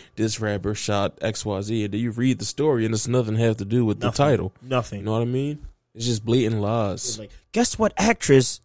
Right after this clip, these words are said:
Speaker 2: Devin Booker slept with?"
Speaker 1: Yeah, exactly.
Speaker 2: You click it 'cause you, you taking a poop. You, "Ah, click it, see what happened." It's nothing about
Speaker 1: Nothing
Speaker 2: any
Speaker 1: that,
Speaker 2: actress.
Speaker 1: yeah. But, um, damn. Yeah, Snapchat cheaters. Yeah, that's why.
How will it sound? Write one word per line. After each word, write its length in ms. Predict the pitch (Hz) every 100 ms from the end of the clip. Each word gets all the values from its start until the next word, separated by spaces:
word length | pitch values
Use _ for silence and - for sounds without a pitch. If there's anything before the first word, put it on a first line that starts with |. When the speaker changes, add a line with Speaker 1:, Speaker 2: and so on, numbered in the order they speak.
| 120
Speaker 2:
Devin 260 | - 180 180
Booker 260 | 151 202 190
slept 380 | - 269 277 127
with?" 180 | 117
Speaker 1:
Yeah, 140 | 117 117
exactly. 540 | 101 110 143 127 101
Speaker 2:
You 100 | 98 180
click 260 | - 226
it 120 | 196
'cause 160 | 156 175
you, 200 | 311 254
you 260 | 262 277 220 -
taking 280 | 247 226 208
a 60 |
poop. 300 | 175 214 226
You, 100 | 262
"Ah, 400 | 285 277 285 233
click 260 | 170 - 165
it, 60 | 156
see 140 | -
what 100 | 156
happened." 340 | 156 156 160 -
It's 180 | 135 113
nothing 420 | 127 139 131 135
about 280 | 123 127 123
Speaker 1:
Nothing 60 | 131 117
Speaker 2:
any 80 |
Speaker 1:
that, 200 | 113 123
Speaker 2:
actress. 280 | 110 117 98 101
Speaker 1:
yeah. 20 | - _ _ _ _ _ _ _ _ _ _ _ _ _ _ _ _ 117
But, 200 | 110 107
um, 400 | 107 107 104 101 101 _ _ _ _ _ _ _ _ _ _ - _ _ _ _
damn. 240 | - 156 143 - _ _ _ _ _ _ _
Yeah, 180 | - 123
Snapchat 540 | 92 - 120 120 113 107
cheaters. 500 | - 135 107 104 -
Yeah, 160 | 117
that's 260 | 104 104 -
why. 240 | 110 101